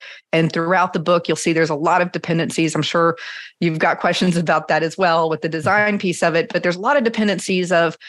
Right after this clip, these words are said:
you know, if it's cloud-based, if it's bridged, if the A Ps are tunneled, if it's this, if it's that,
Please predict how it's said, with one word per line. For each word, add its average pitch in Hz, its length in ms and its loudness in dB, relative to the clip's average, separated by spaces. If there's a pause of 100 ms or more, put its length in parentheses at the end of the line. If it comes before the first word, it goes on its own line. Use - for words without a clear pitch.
(300)
you 196 100 4
know, 175 180 0
if 240 180 0
it's 226 180 0
cloud-based, 190 760 0
if 190 140 -4
it's - 160 -4
bridged, 185 480 0
if 175 140 -10
the - 120 0
A 190 100 4
Ps 196 200 2
are 190 80 2
tunneled, 180 400 2
if 165 140 -2
it's 165 160 -6
this, 190 240 2
if 175 100 -2
it's 165 140 -4
that, 185 480 0